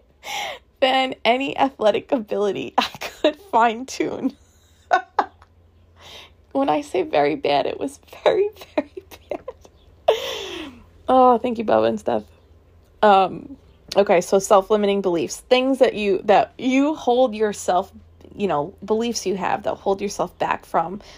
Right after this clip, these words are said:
trying something new, trying something fun, trying something outside your comfort zone, right? Anything outside your comfort zone. So it could be a sport, it could be a rec league of some kind,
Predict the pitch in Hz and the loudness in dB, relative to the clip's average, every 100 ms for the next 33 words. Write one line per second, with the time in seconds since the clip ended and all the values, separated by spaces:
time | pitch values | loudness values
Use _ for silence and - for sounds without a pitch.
0 | - - 226 226 262 240 254 226 214 196 | -20 -2 -2 0 -4 -6 -4 0 2 2
1 | 180 175 180 196 208 202 208 196 185 175 | 0 -2 -2 -2 -4 -2 -4 0 2 4
2 | 175 196 - - - - 208 196 202 214 | 2 -2 -12 -20 -16 -4 0 0 0 -2
3 | 196 196 180 190 - 190 151 147 - 196 | 0 0 2 0 0 -4 -4 -8 -2 -2
4 | 196 - 160 - 69 69 - 151 165 - | 0 -2 -4 -4 -4 -4 -4 -4 -4 -8
5 | - - - - - - - - 214 208 | -20 -20 -20 -20 -20 -20 -20 -8 -4 -2
6 | 208 208 185 - - - - - - 208 | -2 -2 -2 -4 -6 -4 -4 -4 -6 -6
7 | - 220 - - - - - 214 202 208 | -6 -8 -6 -6 -8 -12 0 2 2 -2
8 | 196 185 175 202 - - - 208 - - | 0 0 0 -2 -10 -20 -14 -12 -10 2
9 | 311 302 - 226 220 208 196 196 - - | 6 6 2 -4 -2 -4 -4 -4 -6 -14
10 | - 220 226 247 - 226 240 233 - 247 | -6 0 2 2 -2 -6 -2 -4 -4 -6
11 | 240 269 277 269 262 | -6 -2 0 0 -2